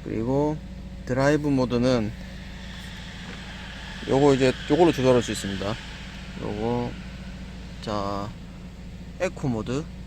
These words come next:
그다음에 요거 스마트 모드, 아까 스마트 모드였고, 그다음에 컴포트 모드,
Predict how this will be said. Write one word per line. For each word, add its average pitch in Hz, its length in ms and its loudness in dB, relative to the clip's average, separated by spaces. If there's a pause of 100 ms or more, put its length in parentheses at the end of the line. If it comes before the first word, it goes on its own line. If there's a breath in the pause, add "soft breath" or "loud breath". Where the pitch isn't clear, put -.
(960)
그다음에 113 600 -4 (1300)
요거 101 720 -2 (2500)
스마트 160 500 0
모드, 104 380 -2 (1900)
아까 123 100 -8
스마트 123 360 -6
모드였고, 117 680 -4 (1200)
그다음에 120 280 -4
컴포트 165 680 -6
모드, 127 540 -4